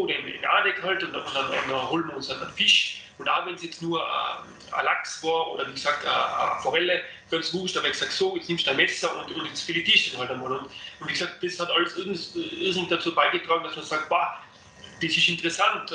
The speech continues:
man kann einen Fisch daran schneiden und, und, und hin und her, dann kann man den einschneiden, marinieren, man kann ihn roh essen, man kann ihn“, da kann man einfach viel daraus machen. Und ich glaub einfach, das,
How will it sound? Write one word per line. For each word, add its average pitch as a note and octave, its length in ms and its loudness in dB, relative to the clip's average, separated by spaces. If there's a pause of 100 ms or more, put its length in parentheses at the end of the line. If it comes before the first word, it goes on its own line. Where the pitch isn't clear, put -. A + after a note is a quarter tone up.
man C#3 100 -4
kann C3+ 180 -4
einen - 120 -12
Fisch - 200 4
daran F3 300 2
schneiden E3+ 520 0
und, - 160 -12
und, - 240 -16
und - 120 -12
hin E3 180 -4
und E3 180 -2
her, E3 120 4
dann - 100 -2
kann - 140 -12
man B2 80 -6
den C#3 80 2
einschneiden, E3 520 2
marinieren, D3 560 2
man - 120 -4
kann - 140 -6
ihn C3 80 -6
roh F#3 200 0
essen, - 280 0
man C#3 160 -6
kann - 120 -14
ihn“, B2+ 80 -10 (440)
da E3 80 -2
kann A#3+ 160 0
man A3+ 80 0
einfach - 220 -4
viel G3+ 120 0
daraus E3 240 4
machen. E3 280 -2
Und - 80 -10
ich - 60 -2
glaub E3 200 2
einfach, E3 260 -4
das, - 420 -2